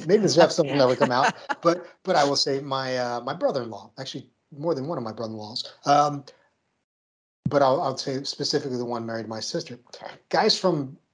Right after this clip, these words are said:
Speaker 1: the Boston area, and for whatever reason, much love to Boston area people, but good Lord, what a bunch of shit-talking, like, dum-dums a lot of those guys are. And this guy just, you know, someone's driving, like, whatever, he has to shout something at him or do this or do that.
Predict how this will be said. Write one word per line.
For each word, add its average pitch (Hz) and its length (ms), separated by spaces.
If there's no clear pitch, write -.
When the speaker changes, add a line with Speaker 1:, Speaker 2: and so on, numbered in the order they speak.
Speaker 1:
the 131 120
Boston 123 520
area, 113 320
and 123 120
for 143 120
whatever 170 320
reason, 127 420
much 156 280
love 143 200
to 139 80
Boston 120 440
area 117 220
people, 117 320
but - 260
good 214 260
Lord, 127 400
what 180 140
a 165 40
bunch 139 220
of 113 80
shit-talking, 135 1040
like, 104 300
dum-dums 117 580
a 180 60
lot 117 200
of 110 60
those 110 180
guys 123 340
are. 104 200
And 151 320
this 180 260
guy 180 540
just, - 420
you 214 140
know, 139 360
someone's 170 600
driving, 156 720
like, 139 200
whatever, 147 420
he 135 100
has 139 180
to 131 60
shout 135 380
something 120 360
at 113 200
him 113 140
or 120 60
do 175 240
this 156 280
or 151 40
do 135 200
that. 110 320